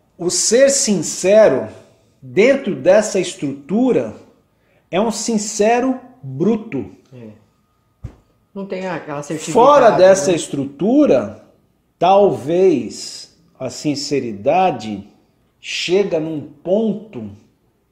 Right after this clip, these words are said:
Speaker 1: que atinge o outro de uma outra maneira, porque não tem a agressão da estrutura.
Speaker 2: Hum.
Speaker 1: Talvez a sinceridade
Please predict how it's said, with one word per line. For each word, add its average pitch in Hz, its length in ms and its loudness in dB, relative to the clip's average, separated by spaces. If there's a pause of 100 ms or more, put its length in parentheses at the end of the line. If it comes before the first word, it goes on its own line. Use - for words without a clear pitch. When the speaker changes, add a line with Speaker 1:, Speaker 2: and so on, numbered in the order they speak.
(120)
Speaker 1:
que 175 100 -2
atinge 170 580 -2
o 143 120 -4
outro 202 380 -2
de 175 160 -12
uma 175 260 -10
outra 233 680 -4
maneira, 196 580 -2
porque 202 380 -8
não 208 160 -2
tem 208 320 -6
a 208 160 0
agressão 202 760 -4
da 202 120 -6
estrutura. 196 760 -10 (220)
Speaker 2:
Hum. 113 120 -20 (800)
Speaker 1:
Talvez 160 580 2
a 160 80 -4
sinceridade 147 1200 -4